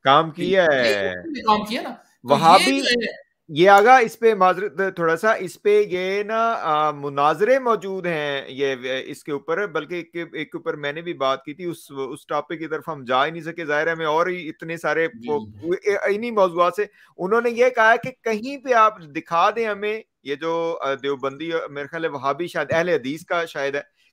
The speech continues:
Speaker 1: कि आप कहीं पे दिखा दें कि यजीद ने हुक्म दिया हो इमाम हुसैन का, तो हम इस, इस statement से वो फिर जाएंगे। मतलब,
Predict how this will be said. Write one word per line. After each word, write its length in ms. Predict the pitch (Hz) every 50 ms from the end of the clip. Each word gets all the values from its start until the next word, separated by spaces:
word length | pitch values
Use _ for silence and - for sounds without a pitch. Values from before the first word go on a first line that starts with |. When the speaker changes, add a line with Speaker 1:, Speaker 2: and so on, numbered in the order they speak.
| _
Speaker 1:
कि 60 | - 175
आप 160 | 180 180 - -
कहीं 220 | 175 190 214 240
पे 160 | - 233 214
दिखा 460 | 208 170 - - - 135 151 175 208
दें 200 | 202 214 226 220
कि 340 | 220 220 208 175 180 165 156 160
यजीद 260 | 143 156 180 202 185 220
ने 80 | 220
हुक्म 300 | 202 156 180 185 - 269
दिया 240 | 254 240 226 208 196
हो 100 | 185 185
इमाम 260 | 175 165 165 165 165
हुसैन 380 | 170 165 160 - 143 143 156 165
का, 140 | - 180 175
तो 100 | 175 170
हम 300 | 127 156 170 175 170 175
इस, 160 | 165 - 175 - _ _ - 165
इस 180 | 160 156 - 165
statement 600 | 156 139 - - - 147 143 139 151 143 135 -
से 100 | - 127
वो 200 | 120 117 113 _
फिर 140 | - 113 104 98
जाएंगे। 260 | 104 92 98 104 113 120 131
मतलब, 320 | 160 - 190 196 214 -